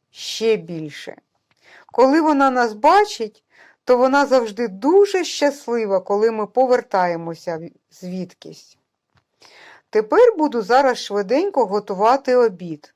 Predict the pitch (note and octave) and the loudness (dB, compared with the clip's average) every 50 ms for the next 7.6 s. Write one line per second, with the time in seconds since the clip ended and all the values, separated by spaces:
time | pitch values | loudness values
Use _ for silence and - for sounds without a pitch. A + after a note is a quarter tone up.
0 | _ _ _ _ - _ _ _ - G#3+ G3+ A3 B3+ D#4 D4 - - A3 F#3+ - | _ _ _ _ -20 _ _ _ -4 -4 -2 0 0 -2 -2 0 0 -2 -2 -2
1 | - - C4 C#4+ F4+ F4+ F4 E4 - C#4 B3 G3 G3 F3+ G#3+ G#3 G3+ A3 B3 D4+ | -4 -2 -2 -2 -2 -2 -6 -6 -6 -6 -8 -6 -6 -4 -2 0 2 2 2 2
2 | F4 F4+ D#4+ - - - - - _ _ _ _ - - A3+ A3 G#3 G#3+ - A3 | 2 0 -4 -6 -10 -18 -20 -20 _ _ _ _ -6 -2 -2 -2 -2 -2 -2 -2
3 | G#3 G#3 A3+ C#4 D#4+ D4 C#4 A#3+ G#3+ G#3 G3+ G3 - - B3 C4 A#3 G#3+ - G#3 | -2 0 0 0 -2 0 -2 -4 -4 -4 -6 -8 -8 -8 -8 -8 -6 -4 -2 -2
4 | F#3+ F3 F#3 F#3+ F3 F#3 B3+ D#4+ F#4+ F#4 - - G3 F#3+ - A#3+ C4+ D4 C#4+ C4+ | -2 -2 -4 -6 -6 -4 -4 -4 -4 -4 -8 -10 -12 -10 -6 -4 -2 -2 -2 -2
5 | A#3+ G3+ A3 G#3+ F3+ E3 E3+ D3+ D3+ - _ - - - _ _ - _ _ _ | -2 -2 -4 -4 -4 -6 -6 -6 -8 -10 _ -20 -20 -20 _ _ -20 _ _ _
6 | _ _ - - _ _ _ _ - - - - _ - F3+ G3+ C4+ B3 A3+ G#3+ | _ _ -20 -20 _ _ _ _ -20 -20 -20 -20 _ -6 0 2 2 2 2 0
7 | G#3+ A#3+ C4+ D4+ D#4+ D4+ - - D#4+ D#4+ E4 | -4 -2 -2 -2 -2 -4 -6 -6 -6 -6 -6